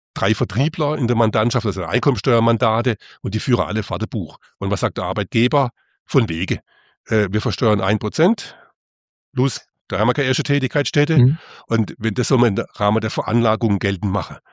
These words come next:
Speaker 1: Das heißt, ich hab ein, in drei Fällen wirklich das Fahrtenbuch dann körperlich vorliege, ermittelt dann die Anteile, dass man die Kosten aus der Finanzbuchhaltung gebe und ermittelt dann, weiß ich was, versteuert, ähm, Geld war der Vorteil für Privatnutzung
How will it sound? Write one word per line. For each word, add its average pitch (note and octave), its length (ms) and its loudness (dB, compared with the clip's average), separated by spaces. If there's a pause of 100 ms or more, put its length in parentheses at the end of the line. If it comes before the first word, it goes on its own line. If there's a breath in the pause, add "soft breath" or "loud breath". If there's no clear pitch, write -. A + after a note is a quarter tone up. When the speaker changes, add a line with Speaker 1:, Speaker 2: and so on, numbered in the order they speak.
Speaker 1:
Das - 100 -10
heißt, A2+ 220 0
ich C3+ 80 0
hab A2+ 120 -2
ein, G#2 280 2
in G#2+ 160 -2
drei B2 320 0
Fällen C#3+ 340 0
wirklich B2+ 320 -2
das - 220 -12
Fahrtenbuch F3 500 -2
dann G2 280 -2 (100)
körperlich G2 400 0
vorliege, D#3+ 540 0 (340 loud breath)
ermittelt G#2+ 400 0
dann G2+ 140 2
die G2 100 -2
Anteile, C#3 600 2 (340 loud breath)
dass - 180 -2
man A2 80 0
die F#2+ 80 -4
Kosten C#3 500 0
aus G#2 220 -6
der F2+ 280 -4 (200)
Finanzbuchhaltung C#3 800 0
gebe C#3 360 0 (420 loud breath)
und A#2+ 160 0
ermittelt A#2+ 380 2
dann, A#2+ 400 2 (120)
weiß G2 180 -4
ich A2+ 80 0
was, A2 180 0
versteuert, A#2+ 640 -2 (220)
ähm, G#2+ 320 2
Geld A2 220 -2
war A2 80 0
der G2 100 -4
Vorteil A2+ 420 0
für A2+ 140 -2
Privatnutzung A2 800 0